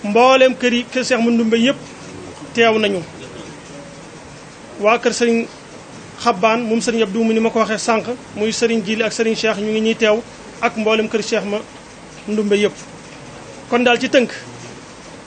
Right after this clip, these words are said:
njabootug Cheikh Modou Xabbaan gépp, waaye njabootug Cheikh Mandoumbe gépp ñoo àndandoo, bàyyi lépp luñ jàppoon,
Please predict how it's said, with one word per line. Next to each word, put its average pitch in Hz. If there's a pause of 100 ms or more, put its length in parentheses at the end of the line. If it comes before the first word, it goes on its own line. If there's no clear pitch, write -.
(1500)
njabootug 240
Cheikh 233
Modou 226
Xabbaan 214
gépp, 247 (1040)
waaye 226
njabootug 233
Cheikh 220
Mandoumbe 226
gépp 262 (640)
ñoo 220
àndandoo, 233 (720)
bàyyi 233
lépp 285
luñ 247
jàppoon, 226